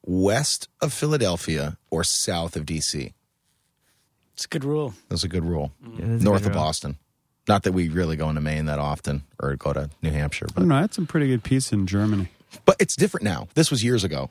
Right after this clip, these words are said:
Speaker 1: you know, but now it's different. You can really get great pizza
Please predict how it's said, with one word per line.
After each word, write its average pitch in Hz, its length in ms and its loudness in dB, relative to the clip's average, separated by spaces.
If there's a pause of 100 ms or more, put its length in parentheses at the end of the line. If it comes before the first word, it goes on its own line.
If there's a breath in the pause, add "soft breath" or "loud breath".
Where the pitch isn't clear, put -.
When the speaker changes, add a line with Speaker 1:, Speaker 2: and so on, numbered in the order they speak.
(100)
Speaker 1:
you 92 120 2
know, 80 200 2
but 98 120 0
now 113 320 4
it's - 160 -4
different. - 300 -4
You 80 100 -2
can 87 120 0
really 82 220 2
get 78 300 -4
great 98 220 4
pizza 80 460 -2